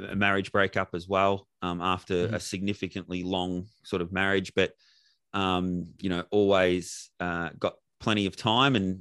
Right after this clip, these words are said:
Speaker 1: um, uh, you know, incredibly generous to the point where sometimes me and my brothers tell him to just cool it with the generosity 'cause he'll do
Speaker 2: <laughs>
Speaker 1: himself in one day,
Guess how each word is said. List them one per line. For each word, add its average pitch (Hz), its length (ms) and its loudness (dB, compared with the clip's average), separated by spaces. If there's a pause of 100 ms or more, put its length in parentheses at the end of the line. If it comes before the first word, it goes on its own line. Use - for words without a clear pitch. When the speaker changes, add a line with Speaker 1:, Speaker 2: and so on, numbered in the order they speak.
(100)
Speaker 1:
um, 90 520 -4 (180)
uh, 80 300 -2 (500)
you 104 140 -8
know, - 80 -10 (100)
incredibly 107 640 4
generous 95 460 -2
to - 160 -2
the 160 80 2
point 113 280 2
where 95 120 2
sometimes 92 580 -2
me 101 140 0
and 95 80 0
my 90 80 0
brothers 90 420 2 (640)
tell 101 160 2
him 92 140 0
to 92 220 -2
just - 260 -6
cool 101 320 2
it 98 100 0
with 92 120 -2
the 90 60 -2
generosity 90 680 -2
'cause 90 180 -6
he'll 98 200 2
do - 240 2
Speaker 2:
<laughs> 131 200 2
Speaker 1:
himself 98 240 2
in 110 140 4
one 101 220 0
day, 92 280 0